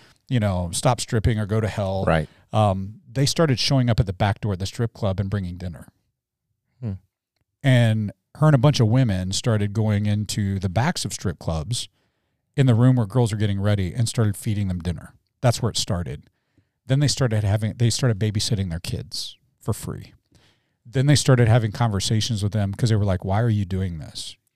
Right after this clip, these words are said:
Speaker 2: Well, it's what we talked about, <sighs> maybe a month ago at this point, meeting someone's physical need first.
Speaker 1: Sure.
Speaker 2: That's a
Speaker 1: So
Speaker 2: need that needs to be met, and then you open up a conversation.
Speaker 1: Right. So then all of a sudden,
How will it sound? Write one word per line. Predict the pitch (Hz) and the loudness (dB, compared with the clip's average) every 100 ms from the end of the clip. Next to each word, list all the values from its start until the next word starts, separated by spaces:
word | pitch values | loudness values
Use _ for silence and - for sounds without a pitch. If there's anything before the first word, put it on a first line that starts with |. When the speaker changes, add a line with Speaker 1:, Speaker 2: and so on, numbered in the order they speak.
| _ _ - - | _ _ -10 -2
Speaker 2:
Well, | 190 | 0
it's | 175 | 0
what | 165 | -2
we | 117 | -2
talked | 127 127 | 0 -2
about, | 123 107 95 82 _ _ - | 0 2 2 -2 _ _ -18
<sighs> | - - - _ _ - | -16 -16 -20 _ _ -16
maybe | 117 80 | -10 -6
a | |
month | 80 95 | -4 -4
ago | 90 78 | -4 -6
at | - | -6
this | 78 | -8
point, | - 90 80 - _ _ _ _ _ _ _ - | -6 -8 -8 -14 _ _ _ _ _ _ _ -4
meeting | 117 123 117 104 | 2 2 2 0
someone's | - 98 87 | 0 0 0
physical | 98 87 87 | -2 -2 -4
need | 80 76 | -6 -8
first. | - 64 - - _ | -10 -12 -12 -14 _
Speaker 1:
Sure. | - - 185 - - _ | -8 -2 -2 -4 -12 _
Speaker 2:
That's | 110 - | -2 2
a | 120 | 4
Speaker 1:
So | 107 | 6
Speaker 2:
need | 127 | 4
that | 117 | 2
needs | 117 107 | -2 -2
to | 107 | 0
be | 98 | 2
met, | 113 117 | 4 4
and | 95 95 | 2 2
then | 120 | 2
you | 139 101 | 2 0
open | 95 110 107 | -2 0 0
up | 98 - _ _ _ _ - - | 0 -4 _ _ _ _ -20 -12
a | 101 | -4
conversation. | 127 110 - 135 | -2 0 0 2
Speaker 1:
Right. | 180 156 143 | 2 2 0
So | 175 151 | 2 2
then | 135 113 156 185 | 0 -2 2 4
all | 170 | 4
of | 139 | 2
a | |
sudden, | - 139 127 | 0 -2 -2